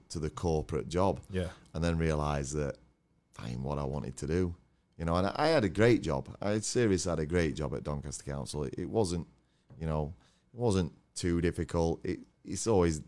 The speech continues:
Speaker 1: like, red tape, and local authorities always kinda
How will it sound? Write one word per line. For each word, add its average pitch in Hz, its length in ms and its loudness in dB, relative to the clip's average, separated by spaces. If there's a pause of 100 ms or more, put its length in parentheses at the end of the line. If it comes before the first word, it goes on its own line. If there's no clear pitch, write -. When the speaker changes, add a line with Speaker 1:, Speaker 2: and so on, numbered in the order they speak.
Speaker 1:
like, 80 240 -2
red 82 260 2
tape, 82 380 0
and 73 140 -6 (840)
local 98 420 6
authorities 85 420 2
always 85 440 6
kinda 78 440 0